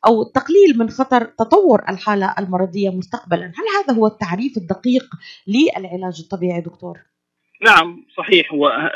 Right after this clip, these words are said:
Speaker 2: طبعًا حقيقة هو ال-، أهم شيء هو الحفاظ على القدرة الوظيفية إلى أقصى حد ممكن، آه، أن يتحقق يعني مع المريض المصاب. آه، وهذه طبعًا، آه، يعني إلها أساليب كثيرة. طبعًا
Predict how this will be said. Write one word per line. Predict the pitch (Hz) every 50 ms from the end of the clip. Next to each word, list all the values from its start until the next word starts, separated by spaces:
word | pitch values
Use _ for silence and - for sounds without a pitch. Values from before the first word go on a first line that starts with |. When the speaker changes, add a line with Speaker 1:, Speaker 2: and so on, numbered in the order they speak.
| 101 - -
Speaker 2:
طبعًا | 202 196 156 139 139 135
حقيقة | - 160 - - 175 160 - - 143 135
هو | 127 143 156 156
ال-، | 156 151 139 - - -
أهم | 135 147 185 180 160 151
شيء | - - 180 165
هو | 143 160 151
الحفاظ | 139 156 139 - 170 170 151 147
على | 147 151
القدرة | 143 - _ 165 147 143 139
الوظيفية | 139 131 135 139 131 135 131 - 175 156 262 131 131 139 - - _ _ _ _ _ -
إلى | - - 135 147 143 151
أقصى | 151 - - 190 - _ - _ 175 170 170 170 165 -
حد | - - - 165 147 120 - _ _ _ _
ممكن، | 147 170 175 147 - - 139 135 135 127 127 _ _ _ - 135
آه، | 135 135 135 135 135 135 127 - - - 156
أن | 156 156
يتحقق | 147 - 143 - 160 - - - 127 - -
يعني | 143 127 131 131
مع | 135 139 131 135
المريض | 127 127 131 135 143 147 143 131 - - 139
المصاب. | 131 135 131 123 - - 120 - - _ _ _ _ _ _ _ _ _ - 123
آه، | 131 131 131 135
وهذه | 135 143 143 156 185 190 170 165
طبعًا، | 151 - 175 156 147 143 147 147 147 143 143 127 127
آه، | 139 135 135 135
يعني | 131 135 139 - 165
إلها | 147 143 131 151
أساليب | 151 - 147 147 160 151 - -
كثيرة. | 131 - 156 151 139 120 120 120 117 - _
طبعًا | 139 131 123 127 127